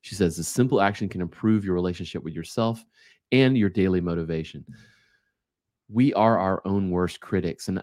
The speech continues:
and it's one of the things that I, I do talk about in, uh, our gym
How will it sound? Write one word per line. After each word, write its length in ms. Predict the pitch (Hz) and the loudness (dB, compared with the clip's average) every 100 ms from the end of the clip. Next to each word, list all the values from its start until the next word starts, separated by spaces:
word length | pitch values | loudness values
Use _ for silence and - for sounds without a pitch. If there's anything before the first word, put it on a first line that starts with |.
| - | -4
and 140 | 98 | -2
it's 160 | 98 - | -2 0
one 120 | 113 | 2
of 60 | 160 | 4
the 80 | 135 | 4
things 340 | 123 113 92 | 4 2 2
that 120 | 101 | -2
I, 180 | 92 90 87 _ - | -2 -4 -8 _ -8
I 100 | 92 | -4
do 200 | 117 143 | -2 -2
talk 240 | 135 110 | 0 0
about 380 | 101 92 90 - - _ | 0 2 2 0 -8 _
in, 360 | - 90 87 85 - | -2 0 0 -4 -6
uh, 200 | 85 - | -6 -4
our 100 | 80 | -4
gym 480 | 82 110 92 82 | 2 4 4 2